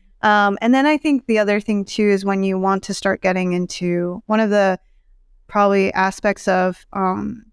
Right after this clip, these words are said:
getting into skincare is just trying to figure out, like, "Oh, I've got a skin concern I wanna tackle," whether it's acne, wrinkles, hyperpigmentation.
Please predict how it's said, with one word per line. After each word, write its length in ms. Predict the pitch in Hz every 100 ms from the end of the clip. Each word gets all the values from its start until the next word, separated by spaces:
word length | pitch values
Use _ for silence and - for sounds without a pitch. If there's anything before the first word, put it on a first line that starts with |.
| _
getting 240 | 202 196 196
into 180 | -
skincare 580 | 196 - 185 - 185 190
is 120 | 180
just 260 | - 190 -
trying 400 | - 202 190 190
to 300 | - 196 185
figure 320 | - 190 185
out, 100 | 180
like, 260 | 175 175 -
"Oh, 120 | - 185
I've 180 | 180
got 160 | - 190
a 60 | 170
skin 280 | - 196
concern 380 | 180 185 - 104
I 60 | 85
wanna 220 | 76 190
tackle," 440 | 208 - - 202
whether 260 | 196 185 185
it's 160 | 175 -
acne, 420 | 226 202 202 185
wrinkles, 500 | 190 202 196 185 185
hyperpigmentation. 1000 | - 202 185 - - - - - - 220